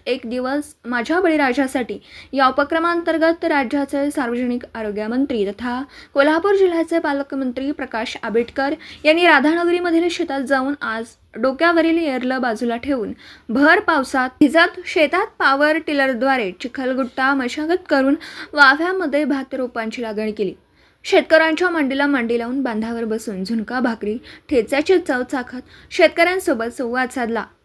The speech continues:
तसेच शेतीच्या बांधावर उतरून शेतीशी नाळ जोडली, शेतकऱ्यांच्या समस्या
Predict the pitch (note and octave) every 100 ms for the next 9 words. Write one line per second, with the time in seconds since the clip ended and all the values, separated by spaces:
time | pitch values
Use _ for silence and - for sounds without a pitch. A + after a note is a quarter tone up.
0 | _ _ _ _ A3+ A#3 B3 C#4 - -
1 | - E4 D#4+ D#4 E4 D4+ A#3+ B3+ B3+ A#3+
2 | C4+ C4+ G3 - _ - D4+ D4+ D4+ E4+
3 | E4+ B3 B3+ C#4 C#4 C4 F4 - _ -
4 | - B3 - A3+ A3+ C4+ B3+ A3 B3+ -
5 | C#4 F#3+